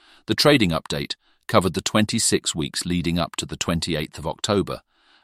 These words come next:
and also touched on current trading patterns over a significant six-week period. This news has raised concerns among investors regarding the upcoming financial results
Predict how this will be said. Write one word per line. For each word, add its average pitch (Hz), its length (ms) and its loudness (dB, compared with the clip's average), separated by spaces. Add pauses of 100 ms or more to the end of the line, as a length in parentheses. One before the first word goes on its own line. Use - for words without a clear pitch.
and 90 120 4
also 110 320 4
touched - 380 -2
on 82 140 -2
current 82 400 0
trading 92 400 2
patterns 71 460 -6
over 82 260 -4
a 82 40 -2
significant 92 800 2
six-week - 560 -2
period. 67 400 -6 (540)
This 143 220 6
news 135 360 6
has 92 160 -2
raised 90 240 4
concerns 92 540 4
among 98 260 4
investors 87 560 0
regarding 85 400 0
the 85 140 2
upcoming 85 380 -2
financial 90 540 0
results 65 480 -8